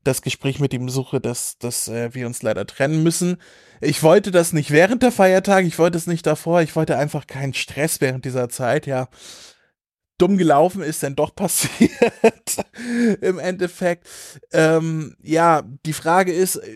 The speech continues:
inwieweit gehe ich ins Detail,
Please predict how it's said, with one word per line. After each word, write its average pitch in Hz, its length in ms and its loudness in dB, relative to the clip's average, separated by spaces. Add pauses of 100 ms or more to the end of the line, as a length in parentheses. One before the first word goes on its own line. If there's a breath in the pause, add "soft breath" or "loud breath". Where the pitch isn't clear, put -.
(100)
inwieweit 175 760 0
gehe 180 240 4
ich 165 220 -4
ins 170 220 -6
Detail, 160 640 2